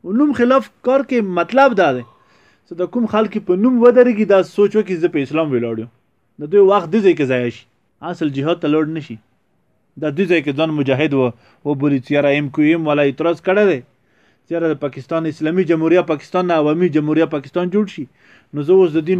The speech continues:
نوم دفاع کوم، نو زه مجاهد یم. نو ما ته څه ضرورت دی چې زه غره ته څوم هغه ځای کې جهاد کوم؟ نو یو کار خو د دې دغه ځای کې وخت ضایع کړي، ښه؟ مسلمانانو ته هم ځان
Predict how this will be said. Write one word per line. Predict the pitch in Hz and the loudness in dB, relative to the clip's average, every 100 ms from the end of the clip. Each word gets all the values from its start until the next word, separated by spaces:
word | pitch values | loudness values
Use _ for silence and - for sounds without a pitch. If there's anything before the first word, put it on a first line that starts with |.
| 202 | 4
نوم | 220 190 | 4 4
دفاع | 160 196 202 | 2 0 0
کوم، | 226 208 170 | 0 0 -2
نو | 151 | -2
زه | 170 | -2
مجاهد | 147 123 120 113 | -2 -2 -4 -8
یم. | 107 - _ - | -10 -16 _ -18
نو | 143 | -10
ما | 165 | -8
ته | 165 | -8
څه | 185 208 | -4 -2
ضرورت | 196 208 196 | 0 0 -2
دی | 180 | -4
چې | 165 156 | -6 -6
زه | 156 _ _ _ - 143 | -8 _ _ _ -12 -4
غره | 160 175 | -2 -2
ته | 160 | -2
څوم | 170 160 | 0 2
هغه | 156 147 | 2 2
ځای | 139 | 0
کې | 135 127 | 0 0
جهاد | 123 - | -2 -2
کوم؟ | 117 113 _ _ _ _ _ 139 | -10 -10 _ _ _ _ _ -8
نو | 151 | -4
یو | 160 170 | -2 -2
کار | 143 | -2
خو | 147 | -2
د | 147 | -2
دې | 160 | -2
دغه | 147 | -4
ځای | 139 | -4
کې | 139 143 | -2 0
وخت | 127 123 | -2 -4
ضایع | 120 110 | -6 -6
کړي، | 120 131 | -12 -16
ښه؟ | 147 _ _ _ _ _ _ _ _ _ _ - 151 | -16 _ _ _ _ _ _ _ _ _ _ -18 -10
مسلمانانو | 160 165 180 190 185 | -6 -4 -2 -2 0
ته | 180 | -2
هم | |
ځان | 165 | -2